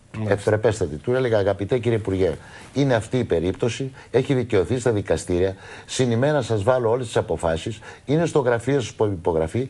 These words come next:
Speaker 2: επικαλούμε την ανθρωπιά σας να το δείτε το θέμα και να το υπογράψετε». Και σας πληροφορώ, δεν έγινε ποτέ αυτό το πράγμα. Και είναι, κυρία Φακιολά, ένας άνθρωπος,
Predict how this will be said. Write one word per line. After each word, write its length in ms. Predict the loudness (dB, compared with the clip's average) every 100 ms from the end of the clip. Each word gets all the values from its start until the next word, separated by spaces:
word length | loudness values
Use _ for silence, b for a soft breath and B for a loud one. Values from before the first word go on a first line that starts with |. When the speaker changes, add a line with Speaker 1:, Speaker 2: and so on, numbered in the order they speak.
| B B 0
Speaker 2:
επικαλούμε 960 | 0 2 0 2 2 2 2 0 -2 -6 B B B B B B B B -20 -20 -20 -20 -20 -18 -2
την 180 | 2 4
ανθρωπιά 600 | 2 2 2 4 2 2
σας 360 | 0 -2 -2 -14 B B
να 180 | 2 2
το 120 | 4
δείτε 360 | 2 2 0 0
το 180 | 2 2
θέμα 300 | 2 2 0
και 100 | -2
να 60 | 0
το 60 |
υπογράψετε». 600 | 0 2 2 0 -6 -14 -16 -20 -20 -20 -20 -20 -20 -20 -20 -20
Και 80 | -2
σας 180 | 0 2
πληροφορώ, 580 | 0 2 2 2 -2 -8 -16
δεν 300 | -4 -2 2
έγινε 360 | 0 0 0 -2
ποτέ 320 | 0 -2 0
αυτό 200 | -2 -2
το 120 | -2
πράγμα. 420 | 0 0 0 -6 -18 B B B -2
Και 120 | 0
είναι, 400 | 2 2 -2 -4 B -2
κυρία 260 | 2 2
Φακιολά, 420 | 2 0 2 2
ένας 300 | 2 2 2
άνθρωπος, 520 | 0 2 0 0 -2